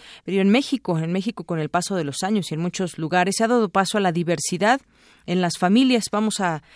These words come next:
tener una información más adelante sobre el tema. También estaremos platicando con el doctor Pedro Isnardo de la Cruz. Él es especialista en seguridad nacional y académico de la Escuela Nacional de Trabajo Social, porque hay varios,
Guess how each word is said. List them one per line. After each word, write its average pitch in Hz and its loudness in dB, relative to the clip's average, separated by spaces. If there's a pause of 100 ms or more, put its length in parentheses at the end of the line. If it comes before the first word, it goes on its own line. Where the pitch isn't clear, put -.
(140)
tener 196 0
una 190 0
información 165 -2 (280)
más 180 0
adelante 170 -2
sobre 156 -4
el 185 0
tema. 269 6 (300)
También 262 6
estaremos 233 2
platicando 220 0
con 208 0
el 180 -2
doctor 196 0
Pedro 214 4
Isnardo 202 4
de 180 4
la 175 4
Cruz. 220 0
Él 202 0
es 185 -2
especialista 175 -2
en 190 0
seguridad 160 -2
nacional 185 2 (300)
y 190 4
académico 202 6
de 180 0
la 160 0
Escuela 190 0
Nacional 165 -2
de 180 0
Trabajo 160 0
Social, 254 2
porque 226 0
hay 285 4
varios, 277 2